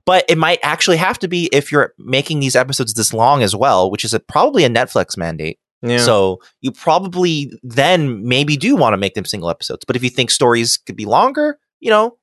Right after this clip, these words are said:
Speaker 1: make them just two episodes or something. Like, like, but don't be afraid to have cul-de-sac episodes, like, that don't, like, continue on. Just have it be episodic, stop. You know, that's okay,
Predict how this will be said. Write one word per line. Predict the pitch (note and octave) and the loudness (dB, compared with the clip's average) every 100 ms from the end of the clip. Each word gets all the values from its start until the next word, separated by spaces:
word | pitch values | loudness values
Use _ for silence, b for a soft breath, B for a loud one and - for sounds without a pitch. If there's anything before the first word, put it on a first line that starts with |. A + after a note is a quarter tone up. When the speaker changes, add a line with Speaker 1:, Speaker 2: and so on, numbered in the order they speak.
| - | -6
Speaker 1:
make | G3+ A3 | -4 -4
them | |
just | A3 - | -4 -4
two | - G#3+ | 0 0
episodes | G#3+ - G3 D3 | 0 0 0 0
or | |
something. | - G2+ - - | -2 -4 -2 -2
Like, | D#3+ | 0
like, | E3+ E3 b b | 0 -2 b b
but | D#3 | 0
don't | F3+ G3 | 2 2
be | A3 | 2
afraid | F3+ E3+ E3 E3+ | 2 2 2 2
to | |
have | E3+ - D3 | -4 -2 -4
cul-de-sac | - - D#3 C#3+ C#3 A#2+ | -2 0 2 2 2 0
episodes, | B2+ - - E2 D#2 | -2 -2 -2 -2 -4
like, | G2 | -4
that | A2+ | -2
don't, | A2+ A#2+ - _ - | 0 -2 -6 _ -2
like, | G#2+ - | -2 -2
continue | - B2 - D3+ B2 | -6 -6 -4 -2 0
on. | B2+ F#2+ E2 | 0 0 -4
Just | - | -8
have | C3 C3 | -6 -6
it | B2+ | -2
be | B2+ | -2
episodic, | - - A#2 G#2 | -2 -2 0 -2
stop. | - - E2 - _ - | -4 -4 -4 -8 _ -10
You | A2 | -10
know, | A#2+ _ | -10 _
that's | F3 - | 0 2
okay, | A3 G#3+ B2 | 2 2 0